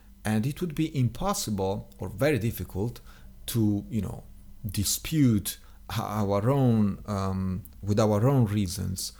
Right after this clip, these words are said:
Uh, it would be very difficult if such a ledger were, um, you know, centralized somewhere, for example, at my place or, t-, or at your place. It would be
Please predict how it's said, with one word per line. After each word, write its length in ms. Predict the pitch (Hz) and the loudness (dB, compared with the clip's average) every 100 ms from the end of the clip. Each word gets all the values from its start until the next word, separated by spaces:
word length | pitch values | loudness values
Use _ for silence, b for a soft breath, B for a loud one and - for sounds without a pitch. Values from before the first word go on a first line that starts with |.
| B B B - | B B B -8
Uh, 360 | 90 90 87 - | -6 -4 -4 -4
it 160 | 123 151 | -4 -4
would 120 | 143 | -6
be 240 | 160 147 | -4 -6
very 280 | 127 143 151 | -2 2 2
difficult 440 | 139 123 120 113 - | 2 -2 -2 -4 -2
if 380 | 139 120 - - - - - | 0 0 -2 -10 -16 -18 -14
such 540 | - - 123 123 - - | -6 -2 0 0 -2 -4
a 80 | 113 | -2
ledger 500 | 104 107 98 104 98 - | 2 2 2 0 -2 -6
were, 540 | 104 104 98 98 95 B B - - | -4 0 0 0 -2 B B -14 -6
um, 420 | 92 87 87 - - - - | -2 -2 -4 -8 -16 -12 -6
you 80 | |
know, 120 | 87 - | -6 -4
centralized 880 | - - 123 117 117 98 98 92 | 0 2 2 2 2 2 2 0
somewhere, 420 | - 120 101 82 - | -2 0 0 -2 -8
for 160 | - 95 | -6 -4
example, 420 | 95 98 92 90 | -2 -4 -4 -6
at 140 | 90 | -4
my 160 | 98 110 | 0 0
place 420 | 123 98 92 87 | 0 -2 -2 -2
or, 80 | 90 | -6
t-, 100 | - - | -10 -10
or 200 | 98 95 | -6 -4
at 200 | 87 - | -6 -2
your 120 | 98 | -2
place. 380 | - - - - B B - | -2 -8 -10 -14 B B -6
It 220 | 101 - | -4 0
would 160 | 127 | 0
be 400 | 101 117 117 110 | 4 4 4 0